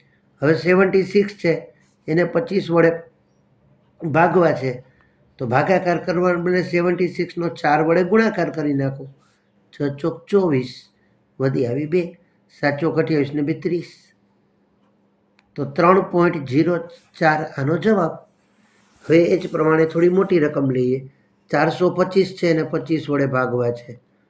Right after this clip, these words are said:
તો ચારસો પચીસ ને ચાર વડે ગુણી નાખો,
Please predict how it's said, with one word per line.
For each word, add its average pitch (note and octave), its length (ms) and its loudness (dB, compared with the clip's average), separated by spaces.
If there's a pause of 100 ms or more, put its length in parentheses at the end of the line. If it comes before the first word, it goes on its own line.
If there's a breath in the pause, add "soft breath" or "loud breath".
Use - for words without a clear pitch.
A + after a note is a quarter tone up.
(460)
તો B2+ 140 -6 (100)
ચારસો C3+ 480 -2
પચીસ E3+ 420 -2
ને D#3 140 0 (800)
ચાર D3 260 2
વડે D3+ 300 2
ગુણી E3+ 260 2
નાખો, E3 300 -6